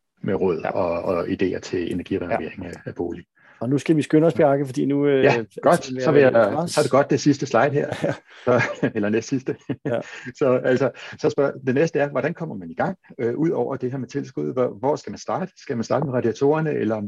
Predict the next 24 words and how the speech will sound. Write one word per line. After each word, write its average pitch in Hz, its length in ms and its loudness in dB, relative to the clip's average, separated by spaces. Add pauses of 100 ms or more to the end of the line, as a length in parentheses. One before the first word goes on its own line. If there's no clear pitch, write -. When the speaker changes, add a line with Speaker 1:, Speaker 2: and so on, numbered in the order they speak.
Speaker 1:
eller 110 160 -4
med 101 120 -4
vinduerne, 127 480 -4
eller 117 140 -8
hvad 113 100 -10
større? 139 300 -2 (600)
Der, 151 180 2
øh, 92 420 0 (300)
der, 131 120 -4
øh, 101 340 0
kan 117 120 -4
man, 98 200 -6
øh, 92 120 -4
få 117 180 -4
sådan - 120 -10
noget 104 180 -2
indledende, 120 400 -6
øh, 98 800 -8 (120)
råd, 131 460 -4
hjælp 117 220 6
fra, 101 360 2
øh, 95 100 0
Bedre 98 220 2
Bolig-rådgiver, 127 1000 2